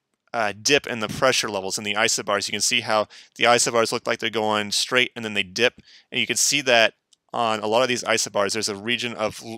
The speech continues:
what that tells us is there's a region of locally lower pressure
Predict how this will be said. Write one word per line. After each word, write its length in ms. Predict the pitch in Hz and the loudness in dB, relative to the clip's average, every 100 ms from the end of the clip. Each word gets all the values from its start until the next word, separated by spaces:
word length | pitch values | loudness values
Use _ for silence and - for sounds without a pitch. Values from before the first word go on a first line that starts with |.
| _ - | _ -10
what 160 | 120 | 0
that 160 | 131 123 | 0 2
tells 400 | - 156 180 147 | 4 6 8 8
us 140 | 120 | 4
is 120 | 120 | 4
there's 160 | 113 110 | 0 0
a 60 | 104 | -2
region 320 | 113 123 123 | -2 -2 -2
of 80 | 107 | -4
locally 500 | 104 120 135 135 120 | -4 -2 -2 -2 -2
lower 260 | 113 110 | 2 0
pressure 600 | - - 120 - 117 104 | 0 0 2 2 0 0